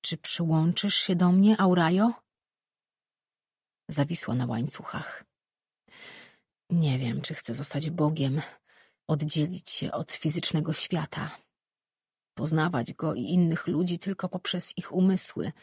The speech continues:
a inni nieśmiertelni będą dla mnie niewidoczni. Czy Mirar uzna mnie za wroga?”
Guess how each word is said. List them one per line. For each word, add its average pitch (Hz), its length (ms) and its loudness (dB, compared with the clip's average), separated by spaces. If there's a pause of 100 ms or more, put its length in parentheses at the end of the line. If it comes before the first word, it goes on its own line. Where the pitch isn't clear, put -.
(600)
a 156 140 0
inni 202 340 10
nieśmiertelni 180 840 6
będą 180 380 4
dla 180 140 4
mnie 175 120 6
niewidoczni. 165 880 0 (1600)
Czy - 160 0
Mirar 185 480 6
uzna 175 340 4
mnie 151 200 4
za 151 120 0
wroga?” 156 580 -2